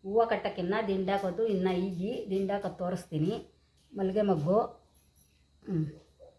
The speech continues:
ಆಯ್ತಾ?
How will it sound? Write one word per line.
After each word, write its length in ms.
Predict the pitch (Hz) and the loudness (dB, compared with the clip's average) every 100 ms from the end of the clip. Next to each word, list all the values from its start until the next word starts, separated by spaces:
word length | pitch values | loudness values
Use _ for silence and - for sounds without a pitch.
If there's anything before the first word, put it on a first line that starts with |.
| _ _ _ _ _ _ _ _ _ _ - - - - - - - - - _ _ | _ _ _ _ _ _ _ _ _ _ -18 -16 -14 -16 -18 -20 -20 -20 -20 _ _
ಆಯ್ತಾ? 280 | 165 160 170 | -12 -10 -8